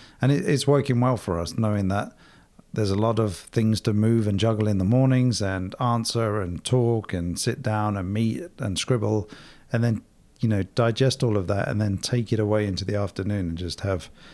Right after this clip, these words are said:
calm, focused, focused, clear time. I'm,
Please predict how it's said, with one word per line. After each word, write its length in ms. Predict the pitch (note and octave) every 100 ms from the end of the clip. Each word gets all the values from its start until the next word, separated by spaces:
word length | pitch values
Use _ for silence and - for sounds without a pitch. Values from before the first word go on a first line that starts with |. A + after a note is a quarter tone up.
| - - -
calm, 420 | - A2 G#2+ G#2 F#2+
focused, 640 | - G#2 - F#2 - - - - - - - -
focused, 340 | - G2 - -
clear 160 | A2
time. 320 | G2+ G#2+ G2
I'm, 240 | F#2 G2